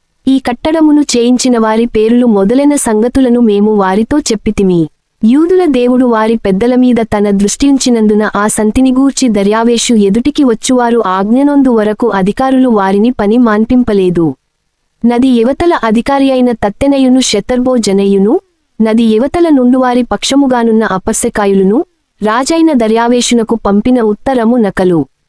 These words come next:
రాజైన దర్యావేషునకు సకల క్షేమ ప్రాప్తియగునుగాక. రాజవైన తమకు తెలియవలసినదేమనగా,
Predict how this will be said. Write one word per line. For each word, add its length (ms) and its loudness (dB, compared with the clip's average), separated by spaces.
రాజైన 520 0
దర్యావేషునకు 840 0
సకల 380 -2
క్షేమ 420 0
ప్రాప్తియగునుగాక. 1000 -2
రాజవైన 600 0
తమకు 420 -2
తెలియవలసినదేమనగా, 1400 0